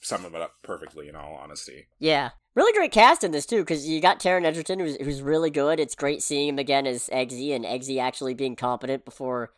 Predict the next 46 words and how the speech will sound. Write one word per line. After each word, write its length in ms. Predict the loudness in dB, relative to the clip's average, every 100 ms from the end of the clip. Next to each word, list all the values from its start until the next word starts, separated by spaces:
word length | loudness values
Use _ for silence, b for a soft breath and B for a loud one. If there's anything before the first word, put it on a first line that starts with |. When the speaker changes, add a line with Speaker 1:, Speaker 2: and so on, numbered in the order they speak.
| _
Speaker 2:
the 60 | -8
sequels 400 | -6 -6 -8 -6
fuck 240 | -6 -4
it 40 |
all 200 | -4 0 0
up. 180 | -2 _ _ -20
Speaker 1:
Yeah. 640 | -20 -10 -4 -2 -2 -4 -4
Wasn't 260 | -4 -4
this, 140 | -4 -4
like, 200 | -4 -10 -14
his 220 | -10 -10
breakout 480 | -6 -4 -2 -2 -4
role, 280 | -8 -8
too? 260 | -8 -8 -6
Speaker 2:
Yeah. 340 | 2 6 6 4 _ _ _ _ _ _ _ _
Speaker 1:
Yeah. 400 | -10 -6 -6 -8 -10 0
Speaker 2:
'Cause, 100 | 2
I 40 |
mean, 140 | 4
this 200 | 4 0
is 80 | 0
a 60 | -2
great 280 | 2 2 2
movie. 280 | -2 -2
This 160 | -4 -4
is 40 | -2
a 40 |
movie 200 | 0 0
that 100 | 4
I 60 | 6
have 160 | 6
a 40 | 4
lot 160 | 2
of 120 | 2 2
fun 180 | -2
with. 180 | 0 -2 -2
It's 240 | -6 -6
the 120 | -6
first 340 | -2 -2 -2 -4
of 60 |
the 60 | -6
Kingsman 420 | -4 -4 -4 -4
movies, 440 | -2 -2 -2 -2 -2
and 300 | 0 0 2
I'd 200 | 4 4
argue 400 | 2 0 -4